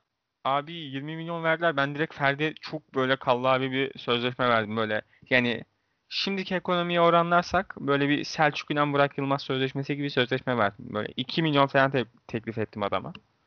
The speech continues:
Adam ama gene de gideceğim dedi, tutamadım. Yani o clause'u kaldırıp iki milyon verdim adama ama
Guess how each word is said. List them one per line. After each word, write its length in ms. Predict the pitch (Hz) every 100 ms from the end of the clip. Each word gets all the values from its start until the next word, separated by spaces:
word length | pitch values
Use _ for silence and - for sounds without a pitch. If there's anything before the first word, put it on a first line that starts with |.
| _ _ _ -
Adam 320 | 123 131 147
ama 160 | 151 151
gene 300 | 151 147 139
de 220 | 151 147 - 127
gideceğim 380 | 131 - 143 117
dedi, 160 | 107
tutamadım. 460 | 123 - 123 110 101 - _ _ _ _ _ _ _ _ _ -
Yani 260 | 120 110 110
o 120 | 127 131 -
clause'u 300 | 143 139 139
kaldırıp 400 | - 135 139 -
iki 180 | - 156
milyon 240 | 147 117
verdim 220 | 104 104
adama 260 | 107 113 156
ama 220 | 170 180